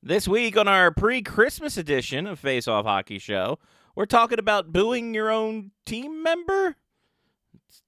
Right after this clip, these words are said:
interesting. Retiring and then subsequently not retiring. And what team in the A C C is gonna have themselves a new arena? Talk about that and more. It's Face Off Hockey Show right now.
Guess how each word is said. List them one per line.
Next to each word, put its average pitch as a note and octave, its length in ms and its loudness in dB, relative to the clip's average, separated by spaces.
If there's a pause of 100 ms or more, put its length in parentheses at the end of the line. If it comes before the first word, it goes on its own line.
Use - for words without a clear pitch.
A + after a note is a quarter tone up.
interesting. C#3 680 -6 (200)
Retiring A#3 640 0
and G#3+ 100 -6
then F#3+ 300 -6
subsequently F#3 640 -6
not G#3+ 260 -4
retiring. A2 600 -2 (500)
And A2 580 -2 (120)
what B2 420 -2
team G#3 300 -6
in E3+ 80 -4
the C#3 100 -2
A F3+ 160 -4
C D#3+ 260 -10
C G#3 360 -8
is D3 160 -6
gonna C#3+ 200 -4
have C#3+ 280 -6
themselves D3 500 -6
a A#2+ 80 -6
new D3+ 300 -8
arena? F#3 540 -8 (720)
Talk A2+ 200 -8
about G2+ 200 -4
that B2+ 260 -2
and G2 80 -8
more. B2+ 240 -2
It's - 100 -10
Face A2 220 -4
Off F#2+ 100 -4
Hockey B2+ 280 -4
Show F2+ 600 -4 (720)
right A2+ 340 2
now. A2 840 -6